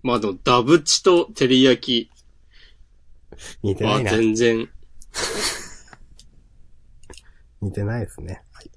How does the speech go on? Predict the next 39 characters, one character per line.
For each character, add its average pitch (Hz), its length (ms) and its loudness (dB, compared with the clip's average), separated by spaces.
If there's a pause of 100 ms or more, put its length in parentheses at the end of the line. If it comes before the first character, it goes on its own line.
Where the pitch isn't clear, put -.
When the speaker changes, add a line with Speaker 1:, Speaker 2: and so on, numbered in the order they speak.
(1160)
Speaker 1:
<laughs> - 180 -10 (1120)
俺、 131 220 4 (240)
ダ 156 220 -4
ブ 170 60 -2
ル 226 100 -2
チ 285 100 0
ー 262 40 4
ズ 285 120 0
バ 277 120 -4
ー 202 140 0
ガ 101 120 -2
ー、 - 40 -10
ダ 98 160 2
ブ 110 140 0
チ - 160 0
っ 135 40 -8
て - 200 -4
略 127 220 0
す - 200 -10
の 101 120 -6
な 87 80 -6
ん 85 80 -12
か - 100 -18
ほ 135 140 -2
ん 165 120 -2
と - 260 -6
全 131 280 0
然 131 220 0
ピ 127 120 -6
ン 123 80 -6
と 127 120 -8
こ 120 120 -2
な 104 80 -2
い 82 60 -4
ん 73 60 -8
だ - 80 -14
よ 67 80 -16
な。 65 220 -16
っ - 20 -20